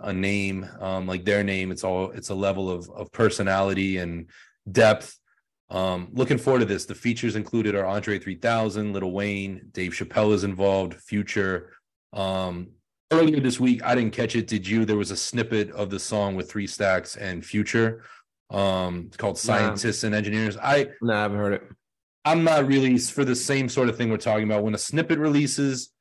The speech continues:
Speaker 1: unless I have to wear my news journalist hat, I don't really check for it. Um, I want to experience it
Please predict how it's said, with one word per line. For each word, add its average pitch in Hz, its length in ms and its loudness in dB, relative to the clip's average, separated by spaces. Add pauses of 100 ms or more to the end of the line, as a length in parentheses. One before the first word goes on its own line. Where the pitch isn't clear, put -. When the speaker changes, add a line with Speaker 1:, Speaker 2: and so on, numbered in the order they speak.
(120)
Speaker 1:
unless 120 420 2
I 123 160 -2
have 120 240 0
to 120 100 -6
wear 110 280 0
my 101 160 -2
news 101 340 -2
journalist 107 440 -4
hat, 107 280 0 (160)
I 101 80 -6
don't 101 220 -4
really 95 200 -4
check 113 260 -6
for 110 280 2
it. 104 140 -4 (520)
Um, 101 380 -2
I 107 80 -4
want 110 200 2
to 101 60 2
experience 101 640 -4
it 92 160 -6